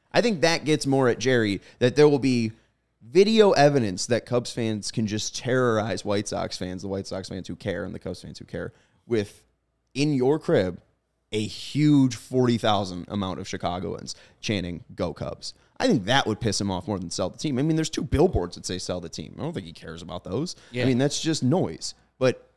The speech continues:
Speaker 1: "Go Cubs," I mean, you mentioned it. I think he cares more about that than I care. And, you know, probably, you know, again, he's, that's his rival on the other side of town,
Speaker 2: Mm-hmm.
Speaker 1: taking away, uh, viewership. Like, I think that's a pretty clear sign that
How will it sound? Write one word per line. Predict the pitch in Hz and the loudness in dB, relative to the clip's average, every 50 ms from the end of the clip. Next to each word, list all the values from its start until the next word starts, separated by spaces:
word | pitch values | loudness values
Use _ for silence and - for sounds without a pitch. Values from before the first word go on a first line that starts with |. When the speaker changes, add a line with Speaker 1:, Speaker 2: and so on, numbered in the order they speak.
| _ _ _ _ _ _ | _ _ _ _ _ _
Speaker 1:
"Go | - 143 147 | 2 2 2
Cubs," | 147 165 196 214 139 120 113 - - - - - | 4 4 4 4 4 4 2 -4 -8 -10 -10 -8
I | 107 | -4
mean, | 110 110 110 107 | -4 -2 -2 0
you | 110 113 123 | -2 -2 0
mentioned | 120 127 151 151 - 104 92 92 | 0 -2 -2 -2 -4 -6 -6 -8
it. | 90 - - | -8 -8 -10
I | 104 | -10
think | 98 - 95 87 | -8 -8 -8 -8
he | - - 170 | -6 -8 -8
cares | 147 - - 98 92 92 90 - - _ _ _ _ - | -8 -6 -8 -8 -6 -8 -10 -12 -16 _ _ _ _ -8
more | 120 117 107 98 | -6 -4 -4 -4
about | 98 85 92 - | -4 -6 -4 -2
that | 113 107 101 - 92 | 0 0 0 -2 -6
than | 92 87 85 - - - | -10 -12 -12 -14 -16 -14
I | - 101 117 | -10 -10 -10
care. | 117 - - - 92 107 110 | -10 -10 -12 -10 -10 -8 -8
And, | 82 73 - - _ _ - | -10 -10 -12 -16 _ _ -18
you | - | -16
know, | 85 67 65 - - _ _ _ _ - | -16 -16 -16 -20 -20 _ _ _ _ -14
probably, | 87 87 - 90 85 69 - - 73 73 - - _ - | -14 -12 -12 -12 -14 -14 -14 -16 -16 -16 -18 -20 _ -20
you | - | -18
know, | - - | -14 -14
again, | 87 - - 104 95 82 | -14 -10 -10 -10 -10 -10
he's, | 90 87 - _ _ _ _ | -12 -14 -16 _ _ _ _
that's | - 98 92 - | -14 -14 -12 -12
his | - - 90 - _ _ _ _ _ - | -14 -16 -16 -18 _ _ _ _ _ -16
rival | 87 85 92 110 92 90 90 | -12 -8 -6 -6 -6 -6 -8
on | 90 | -6
the | 92 92 | -6 -6
other | 90 90 90 | -6 -6 -6
side | - 85 87 | -8 -8 -10
of | 82 | -8
town, | - 107 113 95 95 104 - | -8 -6 -6 -6 -6 -6 -6
Speaker 2:
Mm-hmm. | 123 110 101 110 117 | -8 -6 -6 -4 -4
Speaker 1:
taking | 135 113 104 98 92 | -2 -2 -2 -2 -4
away, | 90 92 90 92 92 90 | -6 -6 -6 -6 -8 -8
uh, | - 92 92 90 87 | -8 -8 -8 -8 -8
viewership. | 80 95 123 117 101 - 90 92 - - | -6 -6 -6 -6 -6 -6 -6 -8 -6 -6
Like, | 87 92 92 - _ _ _ _ _ _ _ _ - - | -8 -10 -10 -10 _ _ _ _ _ _ _ _ -8 -6
I | 104 | -4
think | 107 104 95 - | -4 -4 -2 -2
that's | 113 107 - | -2 -2 -2
a | 85 | -6
pretty | - - 123 113 101 87 | -4 -2 -2 -2 -2 -4
clear | - - 107 98 | -4 -4 -4 -4
sign | 92 - 101 101 120 104 | -4 -4 -4 -4 -4 -4
that | 82 78 - | -6 -10 -12